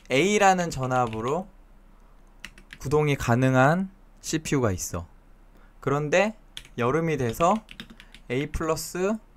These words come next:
알파 전압을 달래요. 그런데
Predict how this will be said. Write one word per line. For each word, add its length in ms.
알파 580
전압을 560
달래요. 480
그런데 540